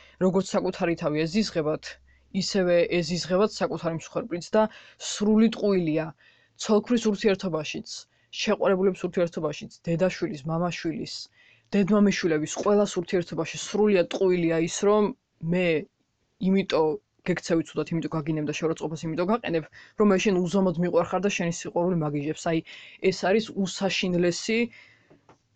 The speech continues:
ვითომ არგუმენტი, რომლისაც სამწუხაროდ გარშემომყოფებს ყველას ჯერა, ანუ ვინც მაგ ძალადობრივ ურთიერთობაში არ არის და მოძალადის დამცველია, იმათ ყოველთვის ჯერათ მაგ იდიოტობის. განვაგრძოთ. გონიათ, რომ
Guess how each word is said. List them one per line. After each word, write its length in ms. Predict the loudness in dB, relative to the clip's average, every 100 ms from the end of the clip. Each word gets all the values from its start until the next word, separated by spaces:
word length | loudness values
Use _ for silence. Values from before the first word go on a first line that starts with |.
| _
ვითომ 400 | 0 0 2 2
არგუმენტი, 500 | 2 0 0 -2 0 0
რომლისაც 420 | 2 0 0 -2
სამწუხაროდ 560 | -2 -4 -4 0 4 4
გარშემომყოფებს 800 | 2 -2 0 0 0 0 0 0 2
ყველას 220 | 2 2
ჯერა, 220 | 0 0 2
ანუ 80 | 2 4
ვინც 160 | 2 2
მაგ 100 | -4 -4
ძალადობრივ 420 | -2 0 0 -2 -2
ურთიერთობაში 480 | -2 -2 -2 -2 2
არ 60 | 4 2
არის 60 | 2
და 60 | 0
მოძალადის 460 | 0 0 -2 -4
დამცველია, 460 | -8 -10 -10 -8 -8 -10 _ 2
იმათ 180 | 2 4
ყოველთვის 380 | 2 2 2 -2
ჯერათ 280 | 2 2 2
მაგ 120 | -2 -2 -4
იდიოტობის. 560 | -2 -2 -4 -8 -12 -16 -18 _ _ _ _ _ _ _ _ _ _ _ _ _ _ -16
განვაგრძოთ. 500 | -10 -10 -8 -8 -8 -10 _ _ _ _ _ _ _ _ _ _ _ 0
გონიათ, 440 | 6 8 6 4 -2 0 2 4 2 2
რომ 140 | 2